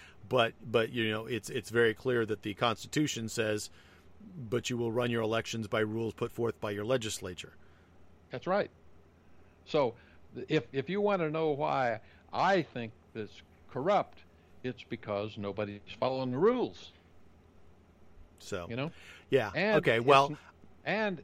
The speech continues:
Speaker 2: the other thing about it, being in the United States Constitution, uh,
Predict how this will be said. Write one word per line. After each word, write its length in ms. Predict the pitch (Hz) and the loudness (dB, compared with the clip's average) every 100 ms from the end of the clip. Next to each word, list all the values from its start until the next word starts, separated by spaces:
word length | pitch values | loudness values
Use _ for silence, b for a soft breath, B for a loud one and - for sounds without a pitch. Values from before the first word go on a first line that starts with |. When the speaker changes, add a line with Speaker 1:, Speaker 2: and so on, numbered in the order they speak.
| 117 | -8
Speaker 2:
the 120 | 139 | -2
other 200 | 190 220 | 0 0
thing 240 | - 165 135 | -2 -4 -4
about 280 | 123 190 | -2 -2
it, 160 | 120 - | -4 -4
being 400 | 151 190 185 156 | 0 0 -2 -6
in 160 | 151 147 | -6 -4
the 80 | |
United 360 | 135 135 143 120 | -4 -2 -2 -4
States 300 | - 165 180 | -2 -2 -2
Constitution, 840 | - 139 117 - - 120 - 131 139 B B B B - | -4 -4 -4 -10 -6 -6 -4 -8 -8 B B B B 0
uh, 300 | 117 113 | 2 2